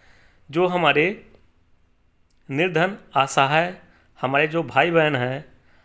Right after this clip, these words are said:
लगातार उनकी मदद हमारे संस्थान के द्वारा किया जाता है। तो उसी अनुरूप में हमारे संस्थान ने निर्णय लिया है कि इस बार जो यूपी बीएड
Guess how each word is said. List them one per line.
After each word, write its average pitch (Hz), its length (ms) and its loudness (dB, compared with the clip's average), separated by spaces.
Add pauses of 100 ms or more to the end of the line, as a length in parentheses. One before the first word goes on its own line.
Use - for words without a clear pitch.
(540)
लगातार 151 680 2
उनकी 139 260 -2
मदद 139 360 -2
हमारे 127 160 2
संस्थान 131 460 -4
के 135 100 -4
द्वारा 117 240 0
किया 120 360 -4
जाता 127 340 0
है। 151 280 -10 (580)
तो 170 80 -2
उसी 220 320 -4
अनुरूप 214 360 0
में 160 280 -2 (580)
हमारे 160 300 0
संस्थान 170 520 2
ने 175 100 0
निर्णय 147 320 2
लिया 165 280 2
है 170 140 -4
कि 175 360 -8 (520)
इस 214 160 -6
बार 165 520 4
जो 151 180 0
यूपी 160 360 -4
बीएड 156 460 0